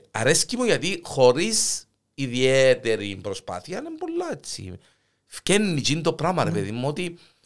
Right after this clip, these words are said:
Speaker 1: τώρα είσαι χίλια εννιακόσια ογδόντα ένα, ογδόντα δύο και κάθεσαι στην τηλεόραση και θωρείς το πράγμα.
Speaker 2: Ναι.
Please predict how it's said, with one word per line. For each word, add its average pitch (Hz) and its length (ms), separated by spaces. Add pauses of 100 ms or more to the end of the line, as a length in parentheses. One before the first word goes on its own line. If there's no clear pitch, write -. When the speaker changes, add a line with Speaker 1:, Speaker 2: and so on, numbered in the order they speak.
(180)
Speaker 1:
τώρα 131 500
είσαι 147 520 (320)
χίλια 143 320
εννιακόσια 135 420
ογδόντα 113 420
ένα, 113 380
ογδόντα 98 420
δύο 165 420 (400)
και 135 160
κάθεσαι 175 300
στην 156 200
τηλεόραση 175 600 (180)
και - 120
θωρείς 170 200 (120)
το 220 60
πράγμα. 208 320
Speaker 2:
Ναι. 143 240